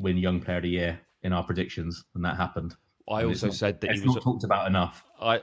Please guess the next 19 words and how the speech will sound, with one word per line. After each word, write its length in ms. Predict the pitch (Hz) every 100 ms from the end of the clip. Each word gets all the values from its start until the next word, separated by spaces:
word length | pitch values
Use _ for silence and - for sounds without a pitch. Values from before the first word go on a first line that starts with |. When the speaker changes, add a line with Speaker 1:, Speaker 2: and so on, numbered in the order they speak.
| -
Speaker 2:
I 160 | 123 131
also 380 | 143 127 - 110
said 260 | 110 95
that 100 | -
Dele 240 | 113 117 110
Alli 200 | 104 98
would 180 | 92
be 80 | 101
a 80 | 98
rough 260 | 104 101 -
diamond 380 | 104 92 87
that 80 | 85
never 240 | 90 87 82
gets 160 | 76
polished. 440 | - 82 82 - _ _ _ _ _ _ _
Speaker 1:
Well, 340 | 95 92 92 92
I, 240 | 95 92 92 - - -
we'll 200 | 104 90
see. 240 | - 82